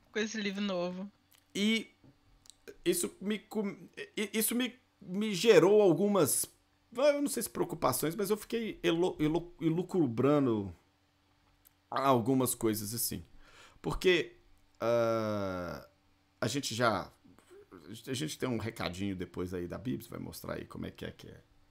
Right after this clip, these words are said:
Speaker 2: as impressões, por que que ela acha as coisas todas do espaço, invadida e por aí. Ah, mas, porra, bem,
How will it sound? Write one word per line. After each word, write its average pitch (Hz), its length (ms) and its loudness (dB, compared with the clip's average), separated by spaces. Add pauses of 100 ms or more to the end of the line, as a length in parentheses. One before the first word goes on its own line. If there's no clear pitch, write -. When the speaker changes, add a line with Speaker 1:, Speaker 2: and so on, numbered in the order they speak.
(100)
Speaker 2:
as 135 220 -8
impressões, 113 580 -4
por - 180 -12
que 143 140 0
que 127 100 -4
ela 104 200 0
acha 104 180 -6
as 101 100 -8
coisas 98 320 -8
todas 95 340 -10
do 95 120 -10
espaço, - 600 -8 (320)
invadida 101 640 -2
e 90 60 -4
por 95 220 -8
aí. 107 260 -4 (880)
Ah, 110 580 4 (240)
mas, 156 560 0 (1160)
porra, 113 320 4 (480)
bem, 127 260 6